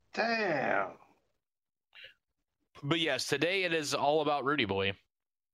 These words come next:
Speaker 1: But see, this is what happens when you come from motherfuckers and your house ain't clean.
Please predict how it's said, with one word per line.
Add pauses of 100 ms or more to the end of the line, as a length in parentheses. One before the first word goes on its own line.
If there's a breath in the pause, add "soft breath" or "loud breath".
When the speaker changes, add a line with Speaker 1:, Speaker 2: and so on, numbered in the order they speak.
(760 loud breath)
Speaker 1:
But
see,
this
is
what
happens
when
you
come
from
motherfuckers
and
your
house
ain't
clean.